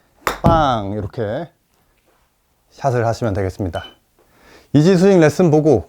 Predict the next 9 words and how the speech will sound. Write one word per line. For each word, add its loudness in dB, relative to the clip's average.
궁금한 0
점 0
있으면 -4
댓글 -4
달아주세요. -4
영상 -4
제작하는데 -2
제가 -4
참고해서 -2